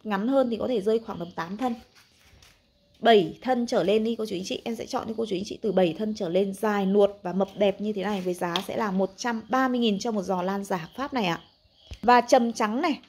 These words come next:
Trầm trắng thì, ờ, hàng bây giờ cũng đang xuống lá rồi nhá cô chú anh chị nhá. Vào cái mùa bây giờ thì đang chuẩn bị là đến mùa hoa hết rồi.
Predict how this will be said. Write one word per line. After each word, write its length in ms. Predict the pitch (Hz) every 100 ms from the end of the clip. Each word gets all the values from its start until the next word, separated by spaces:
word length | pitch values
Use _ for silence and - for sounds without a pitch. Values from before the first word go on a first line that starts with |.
| _ _ _ _ _ _ - - - -
Trầm 220 | 170 208
trắng 280 | 202 208 349 - _ - - _
thì, 180 | 254 220
ờ, 200 | 202 196 196 - -
hàng 280 | 254 233 226
bây 120 | 269
giờ 160 | 247 240
cũng 100 | 240
đang 120 | 269
xuống 260 | 262 226 240
lá 260 | 214 254
rồi 100 | 311
nhá 120 | 262 349
cô 80 | 262
chú 80 |
anh 80 | 214
chị 140 | 302 262
nhá. 140 | 339 - _ -
Vào 220 | 220 202
cái 80 | 208
mùa 200 | 294 254
bây 160 | 254 240
giờ 240 | 226 202
thì 120 | 208 185
đang 280 | 240 240
chuẩn 260 | 233 233 170
bị 140 | 196
là 140 | 202 185
đến 220 | 180 247
mùa 120 | 247
hoa 180 | 214 254
hết 160 | 285 349
rồi. 200 | 247